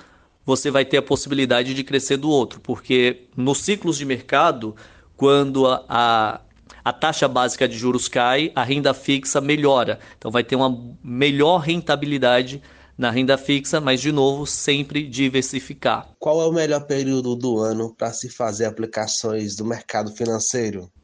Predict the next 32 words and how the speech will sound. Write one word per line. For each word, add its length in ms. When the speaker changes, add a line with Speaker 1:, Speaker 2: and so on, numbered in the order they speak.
Speaker 1:
No 80
mercado 340
financeiro 500
tem 140
uma 140
máxima 560
que 120
diz 160
o 60
seguinte: 640
"O 100
melhor 320
momento 460
pra 180
começar 400
a 20
investir 500
foi 300
ontem. 520
O 360
segundo 500
melhor 320
momento 420
pra 140
começar 400
a 40
investir 800
é 140
hoje." 420
Portanto, 600
não, 300
não 340